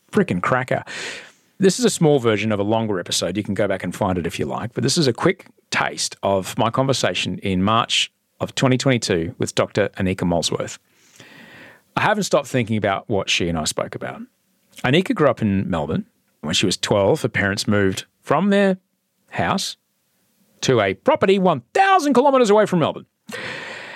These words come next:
And that set Anika on a path, a path that now includes having a, uh, P H D in agroecology. Anika works very hard to educate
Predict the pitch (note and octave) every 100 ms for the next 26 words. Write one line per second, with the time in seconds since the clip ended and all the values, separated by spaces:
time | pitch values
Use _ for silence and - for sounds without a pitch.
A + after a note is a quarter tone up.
0 | - - C#3+ C4+ - G3 E3+ C#3 C3+ A#2+
1 | B2 - _ _ _ - A#2 A#2 G#2 F3+
2 | C4+ - - - - _ _ _ _ -
3 | A2+ B2 A#2+ A2 A2+ B2 A#2 A2+ G#2+ -
4 | _ - A2 A2+ A2 A#2 G#2 G2 F#2+ -
5 | E3 D#3 C3 C3 C#3 F3 A#3 - - -
6 | - _ - A#2+ A2+ - D#3 D3 C#3 A#2+
7 | - B2 C#3 F#3+ E4 _ _ _ - -
8 | - A2 A#2 A#2 G#2+ F#2 G#2+ A#2 - -
9 | E3 E3 F#3+ C#3 - C3 B2+ F3+ C3+ G#2+
10 | A2